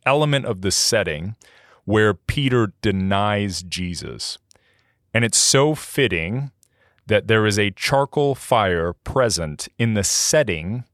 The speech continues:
in which Jesus restores Peter, restores Peter. 'Cause that's really what this conversation is. It's where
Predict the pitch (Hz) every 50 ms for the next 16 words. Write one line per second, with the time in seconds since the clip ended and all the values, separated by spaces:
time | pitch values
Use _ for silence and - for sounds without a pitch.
0 | _ _ _ _ _ _ _ _ _ - 110 107 107 101 104 104 101 - - -
1 | - - - _ - 95 98 113 120 127 123 110 110 104 92 - - - _ -
2 | - 98 98 92 - - - - - - - 123 120 123 123 123 123 123 123 120
3 | - - - _ _ _ _ _ - - 101 82 76 64 - - - - _ _
4 | _ _ - 98 98 - - - - - - 131 127 123 117 107 95 - - -
5 | - 98 85 73 71 - - - _ - - _ - - - _ - 135 131 139
6 | 131 - 139 139 151 151 147 127 123 123 113 113 101 - - 110 107 101 98 92
7 | - 95 90 85 - 87 85 101 117 107 85 78 76 80 80 78 - 101 101 101
8 | 101 98 95 92 87